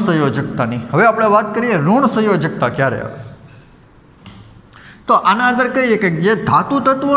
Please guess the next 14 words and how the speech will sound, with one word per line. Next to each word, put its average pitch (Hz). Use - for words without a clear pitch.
છે 285
ને, 285
વિદ્યાર્થી 170
મિત્રો, 147
ધાતુ 185
તત્વો 143
એ 262
ધન 226
સંજ્ઞા 190
દર્શાવે. 139
ધાતુ 226
તત્વો 247
શું 247
દર્શાવે? 170